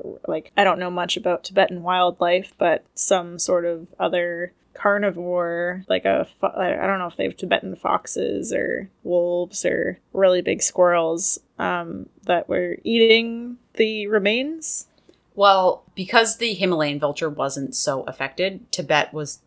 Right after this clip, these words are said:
Speaker 2: somewhat undisturbed. Although the concern about the collapse of vulture population does extend to Tibet, most of the problems were occurring with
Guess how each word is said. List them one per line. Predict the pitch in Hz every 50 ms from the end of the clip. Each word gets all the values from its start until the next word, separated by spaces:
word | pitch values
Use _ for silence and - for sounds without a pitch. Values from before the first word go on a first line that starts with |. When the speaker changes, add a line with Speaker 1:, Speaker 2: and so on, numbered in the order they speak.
| _
Speaker 2:
somewhat | - - - 160 151 165 185 214 233 - - - _ _ _ _ _ _ _
undisturbed. | - 226 233 233 240 - - 233 214 220 233 247 240 247 - _ _ _ _ _ _ _ _ _ -
Although | 156 165 147 147 151 139 143 139 139 139 139 - 143
the | 147 156 147 139
concern | 135 - 185 180 - - - 170 165 165 165 -
about | - 143 151 143 139 139
the | - 151
collapse | - - 151 143 135 - - -
of | 139 135
vulture | 135 135 139 - 143 139
population | - 143 139 - 143 135 139 135 135 143
does | - 117 123 127 -
extend | - - - - - 135 131 143 135 -
to | - 165 147
Tibet, | - - 135 139 131 147 - - -
most | 156 143 - - - -
of | 160 151
the | 160
problems | 143 - - 139 139 147 139 135 135 -
were | 139 139
occurring | 131 131 - - 139 135 135 135 135 131
with | 139 139 135